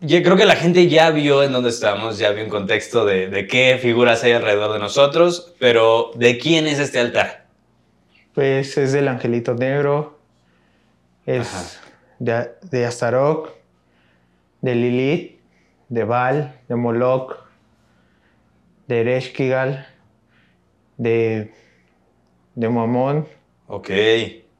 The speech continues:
Speaker 2: Murmur y, pues, de todos ellos.
Speaker 1: Ok, todos ellos pertenecen al,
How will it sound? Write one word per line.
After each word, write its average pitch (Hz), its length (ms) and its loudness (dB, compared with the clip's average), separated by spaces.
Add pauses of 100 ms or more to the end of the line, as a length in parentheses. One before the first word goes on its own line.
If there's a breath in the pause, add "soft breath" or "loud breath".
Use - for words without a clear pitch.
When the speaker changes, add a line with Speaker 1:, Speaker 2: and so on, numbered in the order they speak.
(120)
Speaker 2:
Murmur 131 640 -2 (1800)
y, 113 500 -2 (340)
pues, 113 200 -2
de 110 100 -4
todos 123 340 -4
ellos. 131 480 -6
Speaker 1:
Ok, 101 160 -8 (440)
todos 135 300 2
ellos 139 220 0
pertenecen 120 800 0 (360 loud breath)
al, 98 1300 -2